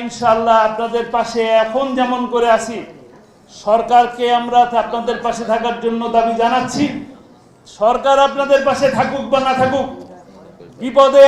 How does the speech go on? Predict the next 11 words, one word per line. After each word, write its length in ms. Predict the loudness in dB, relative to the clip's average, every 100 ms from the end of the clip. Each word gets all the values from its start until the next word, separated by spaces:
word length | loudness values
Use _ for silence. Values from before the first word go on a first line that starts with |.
| 6
আপদে 280 | 2 2 2 2
সর্বসময় 720 | 0 2 2 2 6 8 8 4 -4 -16 -20 -20 -20 -20 -14 0
শহীদি 340 | 2 4 2 2
কাফেলা 320 | 4 6 6 4
বাংলাদেশ 380 | 2 0 2 2 4
জামাত 260 | 4 4 2 -2
ইসলামী 300 | -2 -2 0 0
আপনাদের 320 | 0 0 0 0
পাশে 200 | -2 -4 -2
ছিল, 180 | 2 8 8 8 2 -10 -18 -20 -20 -20 -20 -20 -6
থাকবে 380 | 4 4 6 6